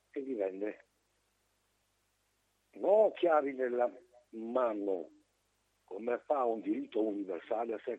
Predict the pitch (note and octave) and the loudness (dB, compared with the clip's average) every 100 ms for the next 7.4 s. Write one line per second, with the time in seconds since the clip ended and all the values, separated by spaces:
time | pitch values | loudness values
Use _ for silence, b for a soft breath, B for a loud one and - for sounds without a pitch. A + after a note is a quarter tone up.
0 | - G2+ - - - G#2 A#2 - - F#2+ | -8 -10 -10 -16 -14 -12 -12 -14 -8 -8
1 | - B2 - b b b b b _ _ | -6 -8 -8 b b b b b _ _
2 | G#2+ - - A#2 G2+ F#2 F2 F#2 A#2+ A#2+ | 0 0 -6 -6 -4 -2 -4 -4 -4 -4
3 | _ - A#2+ - _ _ _ _ _ _ | _ -14 -14 -14 _ _ _ _ _ _
4 | _ _ _ _ _ _ _ _ _ _ | _ _ _ _ _ _ _ _ _ _
5 | _ _ _ F2 F#2 F#2 G#2+ C#3 B2+ A2+ | _ _ _ -10 -4 -4 -2 -2 -4 -4
6 | G2 E2+ - F#2+ F2+ F2 F2 E2 F2 E2 | -6 -6 -4 -2 -2 -6 -10 -8 -8 -8
7 | E2 D#2+ D2 D2 | -8 -8 -8 -10